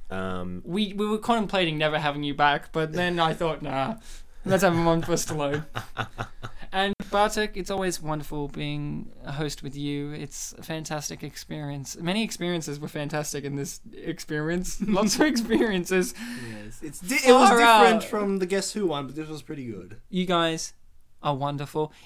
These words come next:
Speaker 2: If you want to help us out, if you're not following us on iTunes already, uh, do so. And, uh, on Podbean, uh, feel free, Spam Posh Presents.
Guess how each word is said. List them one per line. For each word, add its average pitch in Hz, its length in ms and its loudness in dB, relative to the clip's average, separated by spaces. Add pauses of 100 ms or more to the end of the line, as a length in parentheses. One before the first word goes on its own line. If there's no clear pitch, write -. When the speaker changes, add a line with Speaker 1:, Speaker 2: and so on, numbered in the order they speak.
Speaker 2:
If 208 300 -4
you 214 320 -2
want 190 380 -2
to 185 280 -2
help 208 240 0
us 202 220 -4
out, 214 320 -2 (360)
if 175 220 -6
you're 185 100 0
not 220 200 -2
following 220 320 0
us 220 120 -2
on 196 60 -6
iTunes 220 580 -2
already, 214 640 0
uh, 175 220 0
do 214 180 -2
so. 240 320 0
And, 180 260 -2
uh, 175 220 0
on 180 200 -2
Podbean, 214 640 0
uh, 175 240 -2
feel 214 180 0
free, 208 240 -2
Spam 190 300 -6
Posh 196 360 -2
Presents. 226 460 -2